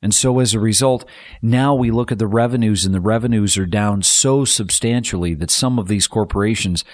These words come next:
may not survive. And we do not know how much longer all of this will exist.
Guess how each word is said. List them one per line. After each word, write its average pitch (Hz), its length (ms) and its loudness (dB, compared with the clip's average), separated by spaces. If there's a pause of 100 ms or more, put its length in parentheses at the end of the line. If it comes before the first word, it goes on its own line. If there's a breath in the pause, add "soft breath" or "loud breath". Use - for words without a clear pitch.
(220 loud breath)
may 110 380 2
not 107 260 0
survive. 82 800 -4 (1300)
And 101 100 0
we 110 140 2
do 107 260 0
not 117 260 0
know 113 300 0 (280 loud breath)
how 110 180 -4
much 101 260 -4
longer 101 440 2
all 90 160 2
of 82 100 -4
this 85 220 0
will 85 120 -4
exist. 73 520 -6